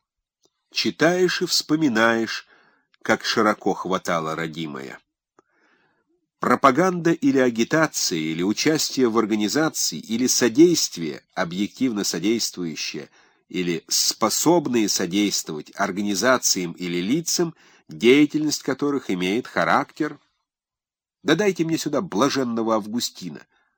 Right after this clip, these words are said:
Я его сейчас же в эту статью вгоню. Все было как надо внесено, перепечатано, расстрел расширен — и сессия в цик в двадцатых числах мая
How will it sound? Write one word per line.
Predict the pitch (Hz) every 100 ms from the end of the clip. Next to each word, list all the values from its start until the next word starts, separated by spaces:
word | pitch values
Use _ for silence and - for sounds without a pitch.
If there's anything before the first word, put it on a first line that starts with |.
| _ _ _ _ _ _
Я | 117 147
его | 151 147
сейчас | - 139 127 - 120 92
же | 78 78 _ _ _ _
в | - 95
эту | 92
статью | 87 - 87 - 80
вгоню. | 71 76 76 64 - _ _ _ _ _ _ _ _ _ _ _ _ _ _ _ _ _ _ _ _ _ _ _ _ _ _ _ _ _
Все | - - 202
было | 233 214
как | 202 180
надо | 185 196 190 185
внесено, | 120 104 151 - 120 101 147 202 175
перепечатано, | - 202 - - - 151 165 151 143 131 - -
расстрел | - 110 - - 185 214 101
расширен — | - - - 202 185 170 _ _ - _ _ - _ _
и | -
сессия | 123 254 240 226
в | 165
цик | - - 214 -
в | 95
двадцатых | 90 113 - 226 113 -
числах | - 170 98 -
мая | - 165 233 240